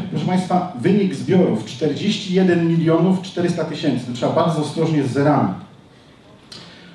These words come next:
Główna odmiana, proszę Państwa, siedemdziesiąt procent to jest oczywiście Fuji.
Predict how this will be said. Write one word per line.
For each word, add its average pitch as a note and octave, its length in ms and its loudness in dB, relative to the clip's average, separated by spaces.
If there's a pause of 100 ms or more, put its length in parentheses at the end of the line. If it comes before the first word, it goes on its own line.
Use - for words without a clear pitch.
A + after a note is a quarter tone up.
Główna A3+ 280 2
odmiana, G3 440 2
proszę F#3 240 -2
Państwa, F3+ 460 0
siedemdziesiąt E3+ 640 2
procent D#3 440 0
to D3+ 60 -4
jest D3 120 -2
oczywiście C#3 420 -4
Fuji. F#3+ 540 4